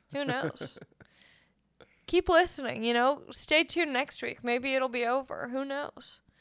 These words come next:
Speaker 1: You might be able to slide in. But yeah, it's nice. And then, you know what's crazy about hooking up with someone? The t-, the, the way that people pick up on it.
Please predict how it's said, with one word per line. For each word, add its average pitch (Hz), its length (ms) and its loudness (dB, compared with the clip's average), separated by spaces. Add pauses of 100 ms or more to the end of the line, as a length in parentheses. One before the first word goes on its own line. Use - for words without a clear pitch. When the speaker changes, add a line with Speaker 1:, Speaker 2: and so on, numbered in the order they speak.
(760)
Speaker 1:
You 254 100 -2
might 262 180 4
be 269 80 4
able 254 180 6
to 254 100 0
slide 247 320 4
in. 226 280 0 (640)
But 294 220 8
yeah, 311 240 12
it's 233 180 4
nice. 269 240 10
And 240 140 6
then, 302 380 12 (400)
you 269 200 -2
know 392 120 4
what's 466 220 4
crazy 277 420 4
about 262 240 6
hooking 254 280 -2
up 233 160 2
with 262 100 2
someone? 294 520 2 (2250)
The 240 100 4
t-, 240 240 -4
the, 247 540 6
the 233 320 6
way 262 320 10
that 302 220 2
people 269 380 0
pick - 360 0
up 220 220 4
on - 200 -4
it. - 160 -12